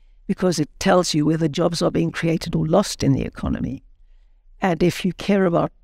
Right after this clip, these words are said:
the poor, you always want to see which way the needle is moving. And it was very good to see that in the last three months of last year, the economy created one hundred and sixty-nine thousand jobs, which was great.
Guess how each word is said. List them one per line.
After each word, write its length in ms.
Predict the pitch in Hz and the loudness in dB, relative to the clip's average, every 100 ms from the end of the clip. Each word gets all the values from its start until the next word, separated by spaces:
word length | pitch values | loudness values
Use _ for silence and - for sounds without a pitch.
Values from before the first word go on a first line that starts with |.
| _ _ - | _ _ -10
the 80 | |
poor, 440 | - - 160 196 277 - - - | -8 -2 0 0 -2 -8 -20 -6
you 160 | 175 185 | -2 0
always 360 | 180 170 165 | 4 4 4
want 180 | 160 160 | 0 -2
to 80 | 156 | -4
see 580 | - 247 - 170 196 - - | -2 0 0 0 -4 -8 -6
which 180 | - | -2
way 160 | 185 170 | 2 2
the 120 | 160 | 2
needle 320 | 175 185 156 | 2 2 0
is 140 | 165 165 | -2 0
moving. 380 | 233 254 - - - - - _ - - - - - _ - - - - | 2 4 0 -6 -20 -20 -20 _ -20 -20 -20 -20 -20 _ -20 -20 -18 0
And 140 | 196 | 2
it 80 | 185 | 4
was 160 | 185 151 | 0 2
very 280 | 175 262 | 4 4
good 240 | 226 175 - | 4 0 0
to 100 | 170 | -4
see 340 | - 185 160 | -2 0 0
that 180 | 165 165 | 2 0
in 120 | 180 | 2
the 100 | 175 | 2
last 320 | 160 196 - - | 4 2 0 -2
three 160 | 202 | -2
months 420 | 180 170 196 - - | 0 0 -2 -4 -4
of 220 | 160 165 | -4 0
last 380 | 170 208 - - | 0 0 -2 -4
year, 300 | - - 233 _ _ _ - - - - - - | -4 -6 -10 _ _ _ -20 -20 -20 -20 -20 -2
the 60 | 175 | -2
economy 440 | - 196 190 185 | 0 0 2 0
created 420 | - 180 156 160 | 0 0 2 0
one 220 | 165 180 | 0 -2
hundred 320 | 190 - 185 190 | -2 -2 -4 -4
and 120 | 165 | -4
sixty-nine 840 | - - - 202 165 160 165 165 - - | -6 -8 -6 -2 0 0 -2 -4 -10 -10
thousand 520 | - 185 180 - 175 | -4 -2 -2 -4 -4
jobs, 440 | - - - - - - - - | -4 -6 -6 -12 -12 -18 -20 -10
which 140 | 107 - | -8 -6
was 120 | - | -4
great. 460 | - - - - | -2 -2 -4 -16